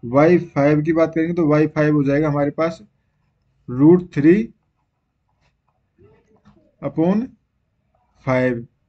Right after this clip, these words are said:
ये हमारे पास आ जाएगा। तो value अगर देखें, वाई वन की values को अगर देखें तो वाई वन की values किस तरह से है हमारे पास?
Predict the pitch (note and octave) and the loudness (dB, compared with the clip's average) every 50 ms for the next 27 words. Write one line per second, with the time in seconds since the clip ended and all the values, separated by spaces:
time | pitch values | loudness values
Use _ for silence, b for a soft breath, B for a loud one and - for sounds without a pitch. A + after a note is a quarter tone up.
0 | _ _ _ _ _ _ _ - C#3+ E3 F#3+ F#3 F3+ F3 F3 E3+ D#3 D#3+ E3 D3+ | _ _ _ _ _ _ _ 4 4 6 8 6 6 4 2 0 2 2 0 2
1 | D3+ C#3 B2+ B2+ B2 B2 B2 B2 B2 A#2+ - _ _ _ _ _ _ _ _ _ | 2 -2 0 0 0 0 0 0 -4 -6 -8 _ _ _ _ _ _ _ _ _
2 | _ D#3 D#3+ D#3 D#3 E3 E3+ F3 F#3 F#3 F#3+ F#3 E3 E3 E3 D#3+ D#3 F#3 F#3 E3+ | _ 2 4 6 6 4 6 6 6 6 6 4 4 4 4 4 4 4 2 4
3 | D#3+ D#3 D#3+ D#3+ E3+ E3+ E3+ F3 D#3+ D#3+ D#3+ D#3+ E3 D#3+ D#3+ D#3+ E3 D#3 D#3 D3+ | 4 4 4 4 2 2 0 0 2 2 2 4 4 2 2 2 2 2 0 0
4 | C#3 C#3+ C#3+ B2+ D#3 D#3+ F3+ E3+ D#3 D#3 D#3 D#3 D#3+ E3 D#3+ E3 D#3+ D#3+ D#3+ D#3+ | 0 -2 -2 -2 -2 -4 -2 0 2 2 2 2 0 -2 -2 0 0 2 2 0
5 | D3+ - D#3+ D3 - D#3+ D#3 D#3 D3+ D3+ E3+ D#3+ D#3 D3+ D#3+ D#3 D3+ - F3 F#3+ | 0 -2 -6 -4 -2 0 0 0 0 0 -2 -4 -2 -2 -4 -6 -6 -4 -6 -6
6 | G3+ - | -6 -8